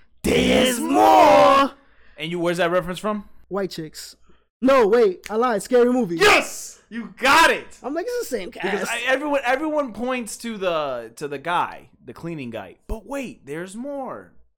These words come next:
Speaker 1: That, right? But
Speaker 2: Yeah.
Speaker 1: I, I go to the Scary Movie when he's spitting all over the place and he goes,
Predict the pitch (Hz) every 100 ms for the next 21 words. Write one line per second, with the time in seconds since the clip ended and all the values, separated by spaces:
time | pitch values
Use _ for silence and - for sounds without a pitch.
0 | _ - 139 - 110 139 - _ _ -
1 | - 131 214 175 165 165 156 208 208 180
2 | 156 143 139 - 165 139 156 190 160 147
3 | 131 123 120 110 - - 175 156 139 127
4 | 139 143 113 117 117 117 117 117 113